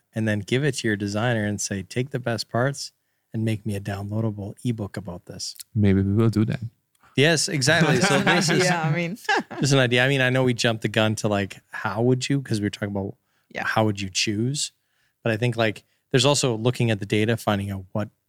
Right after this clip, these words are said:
Speaker 1: did the best. That'll help you choose which content to repurpose. And then also looking at, is that possible? Like, it's kind of hard to repurpose an image. You can, I mean, you can do things, things,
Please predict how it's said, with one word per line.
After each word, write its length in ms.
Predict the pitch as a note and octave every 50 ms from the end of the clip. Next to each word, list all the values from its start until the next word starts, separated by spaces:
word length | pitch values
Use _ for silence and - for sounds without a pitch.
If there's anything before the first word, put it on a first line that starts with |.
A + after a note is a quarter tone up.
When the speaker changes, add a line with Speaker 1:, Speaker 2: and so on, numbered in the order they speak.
| _
Speaker 1:
did 160 | - A#2 G2+
the 60 | G2+ G2+
best. 520 | - - A2 A#2+ A#2 - - - - - _ _ _ _ _ _ _ _ _ -
That'll 320 | - A2+ A2 G#2 G#2+ - -
help 320 | - - A#2 A2 G#2+ -
you 140 | A2 G#2 G2+ G2
choose 720 | - - - - A2 G#2+ G#2 G#2 G#2 G2+ F#2+ - - -
which 260 | C#3+ B2 A2+ G#2+ -
content 480 | - - G#2+ G#2+ G#2 - - G#2 G2 -
to 100 | - G2
repurpose. 640 | G2 G2 F#2+ - - G2+ G2 G#2+ A#2 A#2 A#2 - - _ _ _ _ _ _ _ _ -
And 100 | B2+ B2+
then 80 | B2
also 260 | B2 B2+ B2 - -
looking 440 | A#2 A2+ A2 B2 A#2+ - - A#2 A2+ A2
at, 160 | G#2+ G#2+ - -
is 160 | A#2+ A#2+ A2 G#2
that 220 | A2 G2+ G2 -
possible? 600 | - - A2 G2+ G2+ G#2 - - A#2 A2+ A#2+ A2+
Like, 280 | G#2+ G#2 G2 G2+ - _ _ _ _ _ _ _ _ _
it's 120 | _ - -
kind 180 | - - C#3+
of 140 | C3+ B2 - - - -
hard 340 | B2 A#2+ A#2+ A#2 A#2 A2+ -
to 120 | - -
repurpose 600 | G#2 G#2+ G#2+ G2+ - - G#2+ G#2 G#2 - - -
an 100 | A2+ G#2+
image. 560 | G#2+ G#2+ G#2+ A2 G#2+ G#2+ G#2+ - - - - - -
You 140 | B2 G#2+ G2
can, 480 | - - A#2+ A#2 A2+ A2+ A2+ A2+ A#2
I 100 | - -
mean, 160 | A2+ A2 G#2+ G#2
you 80 | G2+
can 140 | - - G#2+
do 120 | G#2 G#2+
things, 440 | G#2 - - G#2+ G#2+ G#2+ G#2 G2+ -
things, 400 | - A2 A2 G#2+ G#2+ G#2+ G2 -